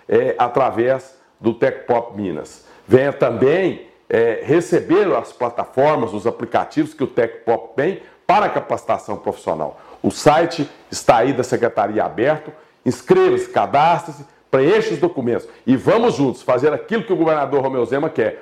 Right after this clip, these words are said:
uma Minas mais desenvolvida com tecnologia, inovação e ciência aplicada à vida das famílias e das empresas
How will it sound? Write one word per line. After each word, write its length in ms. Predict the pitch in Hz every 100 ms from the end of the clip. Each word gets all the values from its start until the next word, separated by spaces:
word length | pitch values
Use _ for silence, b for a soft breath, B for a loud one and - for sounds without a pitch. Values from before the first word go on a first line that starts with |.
| B B
uma 280 | 120 156
Minas 420 | 139 175 170 131 - B B
mais 280 | 131 156 113
desenvolvida 640 | 113 123 120 110 135 -
com 180 | - 123
tecnologia, 640 | 135 127 127 113 113 165
inovação 680 | 170 151 127 117 - 151 175
e 40 |
ciência 560 | - - 135 196 196 156 B B
aplicada 960 | - 175 - 208 208 - 190 202 170 147
à 220 | - 131
vida 280 | 113 135 127
das 220 | 123 -
famílias 640 | 120 113 147 254 285 247 - - B 156
e 80 |
das 240 | 160 180 131
empresas 640 | 147 - 165 180 180 170